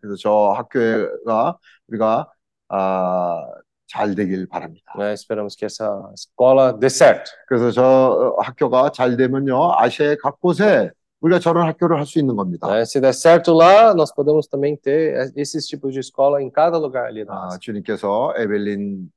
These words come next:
Speaker 1: 자매와 에스텔 자매를 축복하시기를
Speaker 2: 네.
Speaker 1: 우리가, 아, 기도합니다.
Speaker 2: Né, que o Senhor possa abençoar, né, e cuidar da irmã Esther e Evelyn.
Speaker 1: 또, 어, 해리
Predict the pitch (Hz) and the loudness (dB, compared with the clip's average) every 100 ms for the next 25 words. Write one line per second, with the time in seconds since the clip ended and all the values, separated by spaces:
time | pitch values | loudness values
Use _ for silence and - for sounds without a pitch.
0 | _ - 98 101 95 95 110 160 _ _ | _ -12 -8 -6 -4 -2 -2 -4 _ _
1 | - 120 - 139 127 117 110 107 110 143 | -10 -8 -4 -4 -2 -4 -6 -6 -6 -6
2 | 165 - _ _ - - 110 101 - 107 | -8 -12 _ _ -16 -6 -4 -4 -8 -8
3 | 98 98 135 180 - 95 107 127 _ 104 | -6 -6 -6 -8 -14 -20 -20 -20 _ -10
4 | 95 90 90 85 - _ _ _ - 82 | -6 -4 -4 -6 -10 _ _ _ -16 -12
5 | 80 69 58 55 - - - _ _ - | -10 -8 -10 -12 -16 -20 -20 _ _ -10
6 | 98 82 76 - - - 95 101 101 107 | -10 -10 -14 -20 -14 -6 -6 -6 -10 -8
7 | 110 - 104 107 104 - 107 117 165 - | -8 -4 -4 -4 -6 -4 0 4 2 0
8 | - _ _ - 110 110 110 104 101 101 | -8 _ _ -10 -8 -6 -4 0 0 0
9 | 98 101 98 98 92 95 - 90 95 104 | -4 -4 -4 -4 -4 -10 -10 -10 -8 -8
10 | 101 101 95 95 90 - _ _ _ - | -6 -2 0 0 -4 -8 _ _ _ -6
11 | 95 92 92 87 - - 92 90 85 82 | -2 0 0 0 -4 -6 -4 -2 -2 -2
12 | 80 113 113 101 101 | -2 -2 -2 0 -4